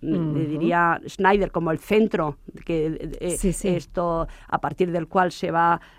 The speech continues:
Speaker 2: constituyendo el parentesco, la idea de parentesco en nuestra sociedad, ¿no? Y cómo se invierte la secuencia. Es decir, ya empiezan por la maternidad, la maternidad establece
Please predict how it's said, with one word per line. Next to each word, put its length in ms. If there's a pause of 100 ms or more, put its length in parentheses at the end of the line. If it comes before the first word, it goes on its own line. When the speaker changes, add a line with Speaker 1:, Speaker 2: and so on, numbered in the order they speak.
Speaker 2:
constituyendo 480
el 60
parentesco, 520
la 140
idea 140
de 80
parentesco 400
en 0
nuestra 200
sociedad, 460
¿no? 180 (480)
Y 440
cómo 180
se 120
invierte 300
la 80
secuencia. 460
Es 60
decir, 160
ya 60
empiezan 360
por 100
la 80
maternidad, 640
la 120
maternidad 580
establece 680